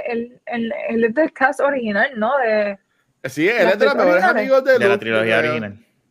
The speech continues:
Speaker 1: Y después aquí vuelven y lo traen, y es ese segundito, pero si tú lo reconoces, ese momento, tú sabes quién es. Este, eso me emocionó mucho.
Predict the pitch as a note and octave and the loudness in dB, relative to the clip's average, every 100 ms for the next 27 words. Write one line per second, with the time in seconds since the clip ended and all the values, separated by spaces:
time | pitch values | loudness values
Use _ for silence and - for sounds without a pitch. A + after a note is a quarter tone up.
0 | _ _ _ _ _ _ C4 B3 A#3 - | _ _ _ _ _ _ -2 0 0 -2
1 | A3+ A#3 A#3+ B3 B3 A#3+ B3 C#4 D4 C#4 | -2 -2 -2 -4 -2 0 2 0 -2 -4
2 | C4 G#3+ G#3+ A3+ A#3 A3+ A#3 B3+ C#4 C#4+ | -2 -4 -4 -6 -8 -6 -4 -6 -6 -4
3 | D#4 D4+ D4 D4 D#4+ D#4 C#4+ A#3+ B3+ A3 | -2 -2 -6 -6 -4 -4 -4 -6 -10 -6
4 | A3+ A3+ B3 - C#4+ B3 B3 - D4+ C#4+ | -4 -4 -6 -6 -8 -8 -10 -8 -6 -6
5 | D4 A#3 B3 B3+ B3+ B3+ C4 D4+ D4 - | -8 -6 -6 -6 -10 -10 0 0 0 -4
6 | - - B3 - B3 - A#3+ A3 A3+ G#3 | -10 -6 -6 -2 -4 -2 -6 -4 -6 -8
7 | _ _ _ _ - - A3 - A#3 - | _ _ _ _ -8 -6 -6 -4 -2 -2
8 | G#3+ B3+ B3 A3+ G#3+ A3 G3+ G3 F#3+ - | -2 -2 -2 -2 -4 -2 -2 -2 -6 -10